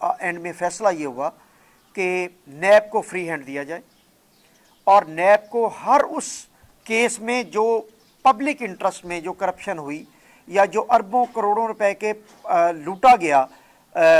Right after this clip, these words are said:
कौमी सरमाया जो है वो लूटा गया, मुल्की, अ, ज़राए को लूटा गया, उन पर बिल्कुल ज़ीरो टॉलरेंस हो और नैब को फ्री हैंड दिया जाए ताकि हम उनकी परफॉर्मेंस फ्री हैंड दे के देखिए,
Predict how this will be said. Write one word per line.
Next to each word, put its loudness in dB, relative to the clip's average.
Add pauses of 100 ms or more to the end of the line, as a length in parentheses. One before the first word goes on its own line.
(180)
कौमी 0
सरमाया 4
जो -8
है -6 (400)
वो 2
लूटा 2
गया, 4
मुल्की, -8 (280)
अ, 4
ज़राए 6
को 0
लूटा 2
गया, 6
उन -6
पर 0
बिल्कुल -2
ज़ीरो -6
टॉलरेंस -4
हो -14 (480)
और 4
नैब 0
को -10
फ्री -12
हैंड -8
दिया -4
जाए -4
ताकि -8
हम -12
उनकी -18
परफॉर्मेंस -8 (260)
फ्री -6
हैंड -8
दे -12
के -12
देखिए, -14